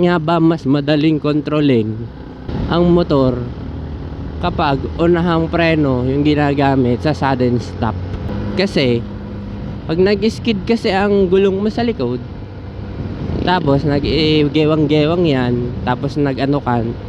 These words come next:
nag-drifting-drifting ka. <laughs> Drifting-drifting. Pag nag-drifting-drifting ka na at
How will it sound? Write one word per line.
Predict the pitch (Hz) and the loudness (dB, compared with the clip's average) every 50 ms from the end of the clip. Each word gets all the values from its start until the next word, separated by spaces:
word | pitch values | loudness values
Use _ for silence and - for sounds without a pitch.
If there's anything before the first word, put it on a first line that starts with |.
| - - - - - - - - - 139 | -12 -12 -12 -10 -10 -8 -6 -4 -2 0
nag-drifting-drifting | 143 139 139 135 135 135 135 131 131 131 131 127 127 131 127 123 127 127 123 127 143 175 196 196 - - - 208 196 190 175 175 208 240 233 - - - 196 196 202 | 2 2 2 2 2 2 2 2 2 2 0 0 0 0 -2 -2 -2 -4 -2 0 2 2 2 2 0 0 0 2 2 2 2 2 2 2 0 -2 -2 0 0 0 0
ka. | - 190 170 165 165 - - - 226 - 233 | 0 0 0 0 0 0 -2 -2 0 0 0
<laughs> | 226 - - - - - 170 | -2 -4 -8 -8 -6 -2 0
Drifting-drifting. | 165 156 180 185 - - - 165 170 175 160 143 156 160 147 - - - - 131 131 127 - - - - 247 240 254 262 254 233 214 | 2 2 2 2 0 0 0 0 0 0 -2 -2 -2 -4 -4 -6 -8 -8 -6 -4 -4 -4 -6 -6 -8 -8 -8 -6 -6 -6 -6 -4 -2
Pag | - 233 240 247 | 0 2 2 2
nag-drifting-drifting | 254 247 226 240 254 254 247 - - 247 240 240 220 226 233 233 233 - - 240 233 226 214 233 | 2 2 2 0 0 0 0 0 0 0 2 2 2 2 2 0 0 -2 -2 0 0 2 2 2
ka | 214 | 2
na | 190 156 147 143 147 147 - - - - - - - - - - - - - - - - - - | 2 2 2 2 0 -2 -6 -10 -12 -12 -12 -12 -12 -12 -12 -12 -12 -12 -12 -12 -10 -10 -8 -6
at | 160 | -6